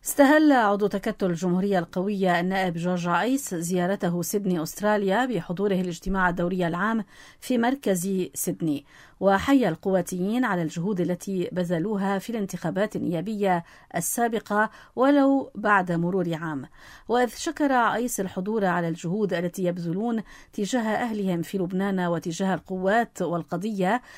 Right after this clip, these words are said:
أشاد بنجاحاتهم في دول الانتشار،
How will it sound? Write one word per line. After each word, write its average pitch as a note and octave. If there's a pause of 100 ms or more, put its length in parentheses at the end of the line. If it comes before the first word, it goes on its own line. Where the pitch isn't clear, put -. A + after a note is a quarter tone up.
(160)
أشاد A#3+
بنجاحاتهم F3+
في E3+
دول G3+
الانتشار، E3+